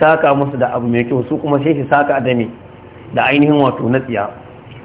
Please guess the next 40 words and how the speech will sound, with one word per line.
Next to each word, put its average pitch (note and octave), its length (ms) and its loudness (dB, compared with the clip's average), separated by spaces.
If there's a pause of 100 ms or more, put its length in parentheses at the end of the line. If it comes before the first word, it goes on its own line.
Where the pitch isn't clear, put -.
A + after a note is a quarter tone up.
To B2 100 -4
saboda D#3+ 320 4
haka - 120 2
Allah D#3 280 4
ya - 40 -4
ce D#3+ 80 2
mana, C#3 200 4
"Washkuruhu," C#3 720 0 (560)
mu B2+ 160 0
gode E3 360 6
masa, C3+ 440 0 (600)
"in E3 180 4
kuntum E3 480 2
iyyahu D#3 480 2
ta'budun," C#3+ 540 0
in D#3+ 180 2
dai E3 120 4
mun D#3+ 200 4
kasance C#3+ 520 -2
Allah D3 280 2
muke C3 320 -4
bauta A#2 320 -4
ma. G2+ 100 -10 (560)
Saboda F#3+ 300 6
wannan G3 320 4
shukur F3+ 300 0
din E3+ 180 4
yana E3 160 2
da C#3 80 2
muhimmanci, D3+ 580 0
yana E3 240 2
daga C#3 220 0
cikin E3 180 -2
abin D3 240 2
da D3+ 80 0
shedan C#3 320 -2
ya C#3 60 0
ci C#3 100 -2
alwashi B2 480 0
fa. A#2+ 320 0